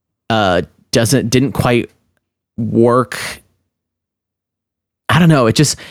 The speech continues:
it, it feels weird for a game to be, uh, like, telling me it's about speed and then it feel, like, a little bit slow to control, right?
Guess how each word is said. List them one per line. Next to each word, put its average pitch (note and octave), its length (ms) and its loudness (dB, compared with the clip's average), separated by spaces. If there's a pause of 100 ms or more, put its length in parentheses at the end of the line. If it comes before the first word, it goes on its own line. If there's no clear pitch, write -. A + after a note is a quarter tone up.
(100)
it, C#3 220 2
it D3+ 80 2
feels F3 280 2
weird D3+ 240 4
for D3 140 0
a C3+ 40 2
game B2 300 2
to A#2 120 0
be, A2 420 4
uh, F2 340 2
like, F2+ 280 -2
telling B2 300 0
me A#2+ 160 4
it's A2 120 0
about A2 280 0
speed A#2+ 540 2
and A#2 140 2
then A#2 100 2
it - 140 -4 (140)
feel, A#2 520 0
like, G#2+ 300 -2
a G#2 100 0
little A#2 340 0
bit A#2 360 -2
slow A2+ 760 2
to G#2+ 440 2
control, A#2 920 0
right? G#2 420 -2